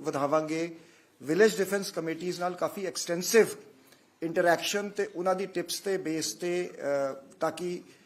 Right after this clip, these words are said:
ਅ, ਜਿਹੜਾ ਯੁੱਧ ਨਸ਼ਿਆਂ ਵਿਰੁੱਧ ਹੈ, it becomes more people's movement। so ਇਸ ਲਈ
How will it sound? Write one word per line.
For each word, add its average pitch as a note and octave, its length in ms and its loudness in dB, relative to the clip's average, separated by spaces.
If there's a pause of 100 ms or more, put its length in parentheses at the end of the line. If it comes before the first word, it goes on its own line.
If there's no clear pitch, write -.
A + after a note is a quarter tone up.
(220)
ਅ, D3 440 0
ਜਿਹੜਾ E3 260 4
ਯੁੱਧ F3 240 2
ਨਸ਼ਿਆਂ F3+ 340 0
ਵਿਰੁੱਧ D#3+ 280 -4
ਹੈ, E3+ 320 0
it D#3+ 80 -4
becomes D#3 380 -4 (200)
more F#3 180 4
people's F3+ 840 -4 (240)
movement। C#3 380 -4 (580)
so - 120 -6
ਇਸ G#3 260 8
ਲਈ A3+ 280 4